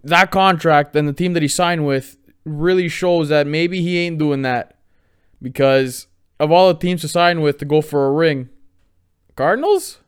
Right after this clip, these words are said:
That, that, that's your best option? That's your best option. The Cardinals, who is notorious for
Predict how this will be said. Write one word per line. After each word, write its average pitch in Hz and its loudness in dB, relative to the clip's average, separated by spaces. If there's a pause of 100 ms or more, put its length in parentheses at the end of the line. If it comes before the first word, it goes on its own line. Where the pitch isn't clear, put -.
(840)
That, 135 -6
that, 143 -4
that's 160 0
your 214 0
best 220 -2
option? 247 -2 (1400)
That's 165 2
your 185 -4
best 180 -2
option. 131 -4 (1200)
The 143 -8
Cardinals, 143 -2 (680)
who 165 0
is 151 0
notorious 175 -2
for 156 -2